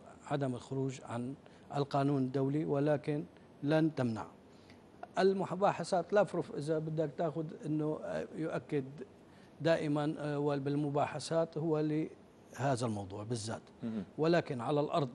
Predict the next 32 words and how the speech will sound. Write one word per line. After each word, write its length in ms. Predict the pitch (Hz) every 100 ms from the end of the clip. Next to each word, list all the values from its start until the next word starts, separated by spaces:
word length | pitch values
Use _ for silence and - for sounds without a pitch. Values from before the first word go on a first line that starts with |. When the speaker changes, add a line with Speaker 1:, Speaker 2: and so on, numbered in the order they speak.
| -
Speaker 1:
ماذا 280 | 143 143 131 123
يجري؟ 320 | 120 113 139 262 - -
يجري 320 | 165 135 135
تقدم 460 | 131 139 165 139 127
للجيش 380 | 123 120 143 117
العربي 320 | 117 117 110
السوري، 440 | 110 - 117 131 165 - - - -
يجري 500 | 143 139 131 131 143 - -
دحر 340 | 143 - 127 131
لتلك 320 | 127 135 135 147
العصابات 580 | 123 120 127 131 123
المسلحة، 680 | 120 113 - 120 117 - 147 - - - -
وما 580 | 165 196 175 160 147 147 - - - -
يثبته 560 | 156 147 185 196 175 131
الميدان 640 | 147 156 156 165 190 196 - - -
هو 240 | 175 214 180
ما 140 | 165
ينعكس 540 | 156 160 139 151 127
بالسياسي. 540 | - 110 107 - - - - - - -
Speaker 2:
طب 80 | 131
Speaker 1:
ما 100 | 151
Speaker 2:
متى 240 | 165 185 170
تقتنع 180 | 185
Speaker 1:
يحققه، 200 | 143 208
Speaker 2:
واشنطن؟ 380 | 185 180 190 185
Speaker 1:
ما 60 | 175
Speaker 2:
متى 200 | 175 151
Speaker 1:
يحقق- 140 | 180
Speaker 2:
تقتنع 280 | - 113 92
واشنطن 540 | 95 98 98 90 92
بما 260 | 90 92 87
تريده، 480 | 85 92 95 92